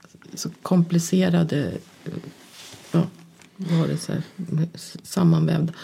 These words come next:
Men, men, eh, den här extracellulära matrisen är ju då som sagt uppbyggd utav,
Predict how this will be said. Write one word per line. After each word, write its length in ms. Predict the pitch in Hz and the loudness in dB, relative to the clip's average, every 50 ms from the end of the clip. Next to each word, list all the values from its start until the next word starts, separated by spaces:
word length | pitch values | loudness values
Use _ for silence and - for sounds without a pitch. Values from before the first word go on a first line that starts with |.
| - - - - - - - - - - | -16 -16 -14 -14 -14 -16 -16 -16 -4 4
Men, 340 | 185 190 175 175 170 170 - - - | 6 6 8 8 6 4 2 0 2
men, 460 | - 180 180 180 175 170 170 175 170 | 4 6 8 8 8 8 10 8 8
eh, 320 | 170 165 165 165 165 165 165 - - - - - - - - _ _ _ _ _ - - _ - - - | 8 8 8 8 8 8 6 4 0 -12 -18 -20 -20 -20 -20 _ _ _ _ _ -20 -20 _ -12 -10 -6
den 240 | - - 190 180 170 | 0 4 6 8 8
här 220 | 175 190 208 - - | 8 8 6 2 2
extracellulära 1000 | - 202 202 - - - - 220 202 190 - 202 190 190 190 175 175 170 165 165 | 2 2 2 2 -4 -2 2 2 2 4 6 6 6 8 8 6 6 6 8 8
matrisen 680 | 165 165 165 - - 214 220 226 - - 196 175 170 - | 8 6 4 4 2 2 2 2 2 0 2 2 4 4
är 100 | 180 170 | 6 6
ju 120 | 170 165 | 6 6
då 200 | 151 165 156 165 | 6 4 4 4
som 200 | 165 180 180 170 | 4 2 2 2
sagt 340 | - - - - - - - | 2 -2 -2 -4 -4 -4 -2
uppbyggd 480 | 180 170 - - - - - - 156 | -2 0 -2 -2 -2 0 0 0 0
utav, 360 | - 170 - 190 160 160 165 | -2 -2 0 -2 0 0 -2